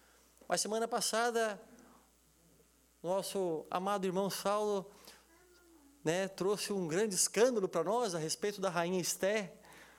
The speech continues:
Todos consi-, colo-, colocavam a rainha Esté na categoria de Enoque, Abel, aqueles que não se encontram,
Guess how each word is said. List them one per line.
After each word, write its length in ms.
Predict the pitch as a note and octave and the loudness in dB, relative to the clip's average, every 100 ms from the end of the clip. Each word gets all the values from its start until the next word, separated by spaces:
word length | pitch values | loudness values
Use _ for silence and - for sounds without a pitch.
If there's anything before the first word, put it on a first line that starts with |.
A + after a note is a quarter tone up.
| - - | -20 2
Todos 560 | E3 G#3 G3+ G3 - - | 4 4 2 0 -2 -2
consi-, 400 | E3+ D#3+ F3 - | -2 0 -2 -2
colo-, 240 | F#3+ F3 - - | -4 -4 -8 -4
colocavam 440 | F#3 F#3 G3+ G3 | -2 0 0 0
a 40 | F3 | -2
rainha 160 | F#3 | -2
Esté 240 | F#3+ - G3+ | -2 -2 -2
na 80 | |
categoria 540 | G3 F3+ F#3+ F#3 G3+ F3+ | -2 -4 -2 -2 -2 0
de 80 | F3 | 0
Enoque, 480 | D#3+ F#3 G#3+ G#3+ | 0 -2 -2 -4
Abel, 280 | E3 D3+ G3+ | -2 0 -2
aqueles 300 | D#3+ G#3 G#3 | -2 -4 -4
que 80 | G#3+ | -4
não 100 | G#3 | -4
se 120 | G3+ | -4
encontram, 440 | F#3+ G#3+ G3+ F3+ | -4 -4 -2 -4